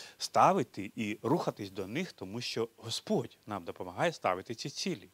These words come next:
Ісус докоряв ізраїльтянам, і Він сказав: «Чому ні один прокажений не звільнився від прокази, крім Нєїмана Сіріянина?» А знаєте чому?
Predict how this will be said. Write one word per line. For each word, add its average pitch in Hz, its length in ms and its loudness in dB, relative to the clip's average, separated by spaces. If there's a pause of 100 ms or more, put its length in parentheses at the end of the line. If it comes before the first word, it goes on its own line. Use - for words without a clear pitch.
(680)
Ісус 165 240 4
докоряв 185 360 6
ізраїльтянам, 165 640 2 (840)
і 123 80 0
Він 123 120 4
сказав: 117 420 4
«Чому 160 300 2
ні 214 120 2
один 156 360 2 (380)
прокажений 147 600 4
не 143 140 2
звільнився 120 580 0
від 113 120 -4
прокази, 139 480 0
крім 127 240 -2
Нєїмана 113 480 -2
Сіріянина?» 87 680 -6 (720)
А 107 100 0
знаєте 165 300 4
чому? 180 360 -4